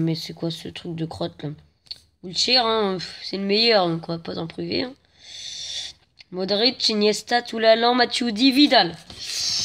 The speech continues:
Modric. Attendez, je suis désolé.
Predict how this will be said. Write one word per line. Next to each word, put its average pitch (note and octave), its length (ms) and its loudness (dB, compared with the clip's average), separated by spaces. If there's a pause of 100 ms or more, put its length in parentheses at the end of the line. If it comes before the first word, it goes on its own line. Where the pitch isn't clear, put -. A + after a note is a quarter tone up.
(680)
Modric. C4 520 0 (540)
Attendez, G#3 400 -6
je - 80 -20
suis E3+ 80 -20
désolé. F3+ 460 -2